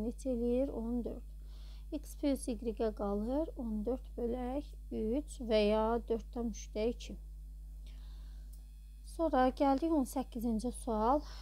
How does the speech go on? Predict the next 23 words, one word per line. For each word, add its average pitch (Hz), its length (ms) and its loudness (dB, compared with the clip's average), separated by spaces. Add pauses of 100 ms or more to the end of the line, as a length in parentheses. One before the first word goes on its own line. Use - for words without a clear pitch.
N 294 320 6
A-nı 302 320 8
verib 214 320 4
səkkiz, 302 640 0
M 233 220 4
B-ni 214 260 4
üç. 214 460 -2
Birləşmə 262 640 2 (480)
çoxluğunun 208 1000 2
ala 240 240 4
biləcəyi 226 480 2
ən 247 80 4
böyük 220 240 4
və 247 80 0
ən 233 140 0
kiçik - 260 -4
qiymətlər 226 640 0 (560)
cəmini 214 480 4
tapın. 226 540 0 (180)
Sual 220 320 4
belədir. 226 480 -2
Gəlin 403 320 6
bir 240 220 4